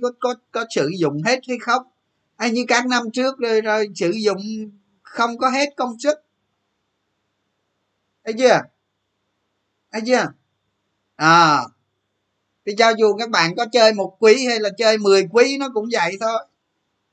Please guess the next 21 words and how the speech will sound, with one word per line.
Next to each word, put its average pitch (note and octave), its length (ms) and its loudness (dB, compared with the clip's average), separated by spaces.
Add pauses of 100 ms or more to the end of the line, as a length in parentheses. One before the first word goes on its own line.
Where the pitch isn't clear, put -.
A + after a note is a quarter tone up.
(1300)
Đó, C3 360 2 (460)
thì C3 120 -8
tôi D#3 180 2
giải A#2+ 280 -2
thích E3 200 -2
cho D3+ 120 -2
bạn, G2 360 -8
các D#3 160 -6
bạn G#2 340 -8
được A#2 280 -6 (520)
cái D3 120 -2
vấn D3+ 260 2
đề B2+ 200 -2
này A#2 260 -4
rồi. A#2 380 0 (400)
Sao D3 360 2
là B2 380 2
các D#3 140 -8
bạn G#2 380 -6
có D3 300 0
thể G2+ 320 -10